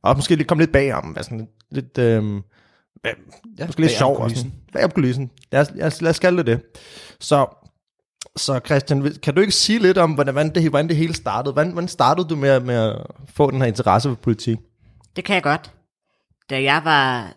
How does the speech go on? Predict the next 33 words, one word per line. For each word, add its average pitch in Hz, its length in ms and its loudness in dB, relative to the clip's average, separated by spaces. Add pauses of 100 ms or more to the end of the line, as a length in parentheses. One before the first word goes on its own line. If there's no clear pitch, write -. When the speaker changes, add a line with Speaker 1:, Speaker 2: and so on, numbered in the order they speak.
Speaker 3:
tretten, 165 420 -6
fjorten 165 360 -6
år 139 180 -4
og - 200 -8
gik 135 320 -10
i 127 260 -10 (340)
syvende 156 360 -4
klasse, 127 460 0 (540)
der 139 160 2 (100)
gik - 360 -8 (360)
fodboldmålene 135 720 0 (360)
i 131 60 -14
min 131 140 -8
skole 123 400 0 (140)
i - 60 -10
stykker. 113 320 0 (1800)
Og 220 240 2 (1000)
så 160 100 -6
tænker 156 300 0
folk, 139 200 -2 (100)
hvad 123 100 -4
har 127 80 -4
det 139 100 -8
med 139 100 -4
politik 147 440 -4
at 156 80 -2
gøre? 101 260 -4 (540)
Men 143 340 0 (840)
i 156 60 -4
frikvartererne 165 680 0
var 104 60 -2
jeg 131 300 2
altid 127 560 -4